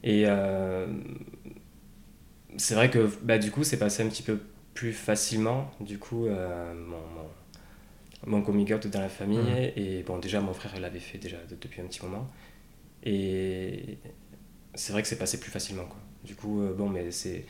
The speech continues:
Speaker 1: du coup, c'était pas du tout perçu comme un problème, déjà d'une part, pour mes parents. Et, euh, ça nous a aussi beaucoup rapprochés avec mon frère, du coup, euh, bah, lui étant malade et, du coup, et, et moi,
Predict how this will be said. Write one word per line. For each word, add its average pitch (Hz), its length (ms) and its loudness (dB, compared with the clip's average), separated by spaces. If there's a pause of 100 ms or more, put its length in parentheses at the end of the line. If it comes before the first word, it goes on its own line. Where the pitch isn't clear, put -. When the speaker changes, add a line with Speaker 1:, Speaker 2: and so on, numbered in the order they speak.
(420)
Speaker 1:
du 101 100 -2
coup, - 80 -6
c'était 104 240 0
pas 101 100 0
du 98 80 -2
tout 101 120 -4
perçu 104 260 -6
comme 98 160 -6
un 92 60 -2
problème, 101 400 -4 (180)
déjà 92 140 -6
d'une 87 180 -10
part, 107 220 -10
pour - 160 -18
mes 90 80 -10
parents. 104 260 -10 (800)
Et, 101 260 4
euh, 95 120 0
ça 101 180 -2
nous 101 180 2
a 98 60 2
aussi 107 600 -2
beaucoup 104 300 -2
rapprochés 101 380 -2
avec 98 120 -4
mon 95 140 -2
frère, 107 320 -6
du 98 160 -8
coup, 110 280 -6
euh, 87 300 -6 (360)
bah, 92 180 -4
lui 101 500 0
étant 98 200 -4
malade 101 340 -2
et, 95 120 -4
du - 180 -12
coup, 101 260 -6
et, 87 320 -4
et 90 60 -6
moi, 98 200 -2